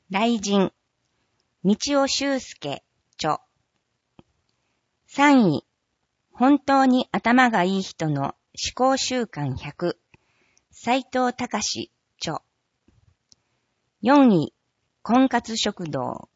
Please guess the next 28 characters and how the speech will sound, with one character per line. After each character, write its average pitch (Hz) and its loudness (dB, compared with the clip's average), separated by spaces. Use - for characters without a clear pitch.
五。 185 -4
山 262 4
口 - -8
栄 247 0
子 - -12
著。 - -6
五 208 -2
位、 214 -4
エ 180 -2
ル 247 0
デ 220 -4
ィ 240 2
ー 233 -4
ケ 208 -4
ー、 - -20
二 190 0
千 240 2
二 190 2
十 214 -2
一 143 -6
年 139 -2
七 175 -8
月、 180 -8
新 254 2
勇 240 0
者。 - -8
六 214 -4
位、 214 -6